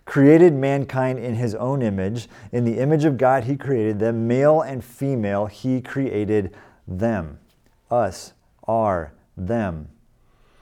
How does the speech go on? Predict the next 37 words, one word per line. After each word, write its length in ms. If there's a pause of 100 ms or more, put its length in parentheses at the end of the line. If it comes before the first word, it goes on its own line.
(840)
God 240
blessed 260
them 200
and 100
said 160
to 80
them, 180
"Be 100
fruitful, 560
increase 400
in 140
number, 380
fill 240
the 160
earth 240
and 100
subdue 400
it, 160
rule 440
over 200
the 80
fish 300
of 80
the 60
sea, 420
the 120
birds 300
of 60
the 80
sky, 500 (480)
and 160
over 220
every 260
living 300
creature 360
that 200
moves 420